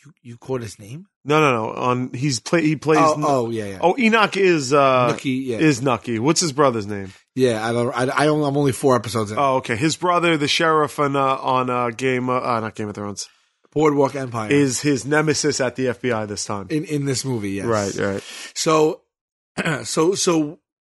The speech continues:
Speaker 1: Paul Walker gets the name. He gets the name of a guy named Park.
Speaker 2: Yes.
Speaker 1: And he says, in, in great and, and in celebrated Fast and Furious fashion, he goes back to the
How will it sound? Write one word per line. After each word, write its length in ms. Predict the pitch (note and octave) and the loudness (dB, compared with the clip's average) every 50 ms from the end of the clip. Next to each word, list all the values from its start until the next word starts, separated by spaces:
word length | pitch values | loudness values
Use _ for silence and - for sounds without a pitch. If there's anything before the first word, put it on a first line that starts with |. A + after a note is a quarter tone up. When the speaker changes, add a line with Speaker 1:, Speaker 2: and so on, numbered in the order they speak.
| _ _ _ _ - | _ _ _ _ -4
Speaker 1:
Paul 240 | - F#3 F3+ F3+ F3 | 0 2 2 4 4
Walker 240 | F3+ F3 D3 E3 C#3 | 4 2 2 0 -2
gets 360 | A#2 A2 D#3+ D#3+ D3+ - - | 0 0 -2 -2 -2 -2 -4
the 100 | - C3 | -4 -2
name. 260 | A#2 A#2 A2 G#2 G2+ | -2 -2 -4 -6 -6
He 80 | G#2+ A2 | -4 -2
gets 200 | B2 A#2+ A2 - | -2 -2 -2 -2
the 60 | C3 | -4
name 180 | B2 A#2+ A#2+ A#2 | -2 -2 0 0
of 60 | A#2 | -2
a 80 | A2+ A2 | 0 0
guy 220 | B2 A2+ A#2 A2+ | 0 0 0 0
named 240 | A2+ A2+ A2 G#2+ - | -2 -2 -4 -4 -2
Park. 460 | - A#2+ A2+ - - - - - - _ _ - | 0 2 2 2 -2 -6 -16 -20 -20 _ _ -2
Speaker 2:
Yes. 440 | B2+ B2 A2+ - - - - - - - - - - - - - - _ _ _ - | 0 0 0 0 -2 -6 -6 -8 -10 -10 -12 -20 -18 -18 -20 -20 -20 _ _ _ -6
Speaker 1:
And 720 | C3 C3 C3 C3 C3 B2+ B2+ B2 B2 A#2+ A#2+ A#2+ A2+ - - D#3+ _ _ _ _ _ _ _ _ _ _ _ _ _ _ _ _ _ _ _ _ _ | -4 -2 -2 0 -2 -2 -2 -2 -2 -4 -6 -6 -8 -10 -12 -14 _ _ _ _ _ _ _ _ _ _ _ _ _ _ _ _ _ _ _ _ _
he 160 | _ - C#3+ | _ -6 -6
says, 760 | C3 - - D3 C3 B2+ B2+ B2 B2 A#2 - - - - - _ _ _ _ _ _ _ _ _ _ _ _ _ _ _ _ _ _ _ _ _ - | -4 -2 2 2 4 4 4 4 2 2 0 -2 -2 -4 -8 _ _ _ _ _ _ _ _ _ _ _ _ _ _ _ _ _ _ _ _ _ -12
in, 180 | - D3 D#3 D3+ | -10 -10 -8 -6
in 260 | C#3+ C#3+ C#3 C3+ B2 | -4 -4 -4 -4 -4
great 460 | A2+ B2 C3+ C#3+ D#3 D#3 D3+ C#3+ C#3+ _ _ - | -2 -2 2 4 6 6 6 4 0 _ _ -10
and, 180 | C#3+ C#3 C#3 D#3 | -8 -8 -8 -8
and 140 | C3+ C3+ C#3+ | -8 -10 -8
in 220 | D#3 C#3 C#3 C#3 B2 | -6 -6 -6 -6 -6
celebrated 640 | - - - F3+ E3 D#3+ C#3+ B2+ C#3 B2+ A#2+ A2 | -6 -2 2 2 4 2 2 2 2 0 0 -2
Fast 260 | - - A#2+ A2 - - | -2 -4 -4 -4 -4 -6
and 100 | G#2+ G2+ | -8 -4
Furious 340 | A#2 A2+ A2 G#2+ G2+ - | -4 -2 -2 -2 -4 -6
fashion, 360 | - - G#2+ G#2+ G2+ - - A2+ | -6 -8 -8 -6 -6 -8 -8 -8
he 80 | G#2+ | -8
goes 280 | G2 A2+ A2+ G#2+ F#2+ G#2 | -6 -6 -6 -6 -8 -10
back 440 | A2 B2 A#2+ B2 C3+ C3+ - - - _ _ _ _ _ _ _ _ _ - | -8 -4 -2 -2 -2 -2 -4 -10 -20 _ _ _ _ _ _ _ _ _ -8
to 120 | - C3+ B2 | -4 -2 0
the 300 | A#2 A#2 A2+ A2+ A2+ | 0 0 0 0 -4